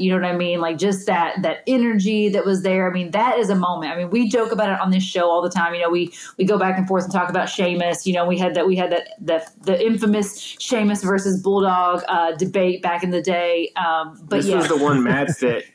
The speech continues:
Speaker 2: I, when Phil was trying to say that, what I explained to him that, like, no, Sheamus will never have anything as great as this match was. You gotta
Speaker 1: Yeah.
Speaker 2: judge these guys. Same thing going back to the M J and LeBron debate. You gotta go off the peaks. You don't go off the whole career. You go off the peaks, all right? Who had the higher peak?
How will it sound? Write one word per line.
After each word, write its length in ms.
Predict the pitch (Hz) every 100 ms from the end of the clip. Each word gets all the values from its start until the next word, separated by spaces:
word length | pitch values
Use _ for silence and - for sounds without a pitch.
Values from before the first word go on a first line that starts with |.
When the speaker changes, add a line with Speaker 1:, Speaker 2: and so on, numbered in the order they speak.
| -
Speaker 2:
I, 320 | 127 127 127 -
when 200 | 135 123
Phil 240 | - 135
was 140 | 135 127
trying 160 | 131
to 80 | 120
say 240 | 110 123 123
that, 220 | 107 101
what 160 | 110
I 100 | 117 117
explained 460 | 110 - 120 120
to 100 | 120 110
him 140 | 107
that, 100 | 101
like, 260 | 107 104 117
no, 320 | 120 120 101
Sheamus 500 | - - 135 147 139
will 80 | 131
never 260 | 123 123 123
have 180 | 117 107
anything 420 | 120 127 127 120
as 120 | 107
great 380 | 113 117 110 -
as 140 | 110
this 180 | 110 107
match 300 | 113 110 107
was. 360 | 107 104 98 110
You 100 | 117
gotta 120 | 135
Speaker 1:
Yeah. 60 |
Speaker 2:
judge 240 | 127 139 127
these 180 | 135 123
guys. 480 | 131 123 117 - - - _
Same 240 | - 208
thing 120 | 190 185
going 180 | 190
back 140 | 175 165
to 80 | 147
the 80 | 147
M 120 | 151
J 160 | 147 147
and 80 |
LeBron 320 | 123 117 123 113
debate. 240 | 104 101
You 100 | 120
gotta 140 | 160
go 100 | 156
off 160 | 151 139
the 60 | 123
peaks. 440 | - 120 - -
You 80 | 127
don't 140 | 156
go 80 | 156
off 180 | 147 143
the 60 |
whole 180 | 131 139
career. 300 | 135 120 110
You 160 | 110 113
go 160 | 139
off 240 | 139 135 131
the 80 | 110
peaks, 500 | - 117 98 - -
all 60 | 120
right? 320 | 120 117 120
Who 140 | 135 147
had 160 | 143
the 80 | 131
higher 260 | 135 123 110
peak? 400 | - 117 92